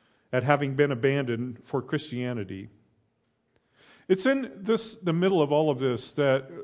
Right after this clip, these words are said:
one of the greatest Christians of all time, a fellow by the name of Augustine, writes a book in response to this. The book, many of you have seen it or maybe even read it, called, uh, Civitas Dei, The City of God.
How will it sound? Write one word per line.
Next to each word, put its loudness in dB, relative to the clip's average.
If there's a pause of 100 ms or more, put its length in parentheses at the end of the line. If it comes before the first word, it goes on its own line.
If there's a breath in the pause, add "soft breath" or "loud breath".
(180)
one 0
of 0
the -4
greatest 0
Christians -6
of -8
all 2
time, -4
a -6
fellow 0
by 2
the -2
name -2
of -6
Augustine, -6 (640)
writes 4
a 0
book 0
in -2
response -4
to -6
this. -8
The -6
book, -2
many -4
of -4
you -2
have -4
seen -6
it -6
or -4
maybe -6
even -8
read -2
it, -8
called, -6 (540 soft breath)
uh, -4
Civitas -2
Dei, 0
The -8
City -2
of -6
God. -2